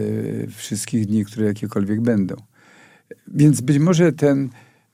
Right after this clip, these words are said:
e, lęk egzystencjalny to jest, e, taki właśnie in between, między tymi jeszcze nieśmiertelnymi, co to na motocyklach pędzą, a tymi, którzy już, e, co chwilę słyszą: "O,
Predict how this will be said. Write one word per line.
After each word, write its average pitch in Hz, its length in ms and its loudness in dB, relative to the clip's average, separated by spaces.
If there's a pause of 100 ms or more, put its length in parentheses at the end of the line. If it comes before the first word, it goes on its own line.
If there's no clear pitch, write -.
e, 123 180 2
lęk 143 300 6
egzystencjalny 131 1000 2
to 113 120 -4
jest, 147 420 -2
e, 143 180 2 (120)
taki 147 480 0
właśnie 139 600 0
in 151 100 2
between, 131 440 2
między 127 320 2
tymi 131 560 2
jeszcze 120 560 0 (260)
nieśmiertelnymi, 127 800 2
co 113 160 -6
to 113 300 -2 (300)
na 123 160 -2
motocyklach 113 640 -2
pędzą, 123 400 2 (540)
a 127 260 4 (100)
tymi, 151 360 4
którzy 147 500 0
już, 143 500 0
e, 143 260 6 (140)
co 139 160 0
chwilę 139 300 0
słyszą: 135 340 -2
"O, 139 260 2